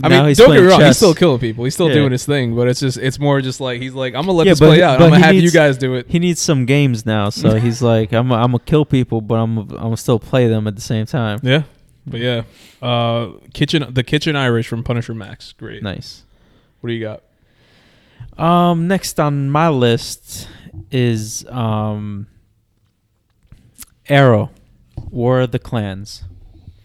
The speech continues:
Speaker 1: Yep.
Speaker 2: And, um,
Speaker 1: Yep.
Speaker 2: the character Arrow was never one of, like, my favorites.
Speaker 1: You're talking about Green Arrow, correct?
Speaker 2: Green Arrow,
Speaker 1: Okay,
Speaker 2: yes.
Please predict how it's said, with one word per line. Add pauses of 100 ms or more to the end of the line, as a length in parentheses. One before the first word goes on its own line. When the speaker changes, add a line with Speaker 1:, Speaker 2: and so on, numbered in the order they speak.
(920)
Speaker 1:
Yep. (560)
Speaker 2:
And,
um, (180)
Speaker 1:
Yep. (440)
Speaker 2:
the
character
Arrow
was (240)
never
one
of,
like,
my
favorites.
Speaker 1:
You're
talking
about
Green
Arrow,
correct?
Speaker 2:
Green
Arrow,
Speaker 1:
Okay,
Speaker 2:
yes.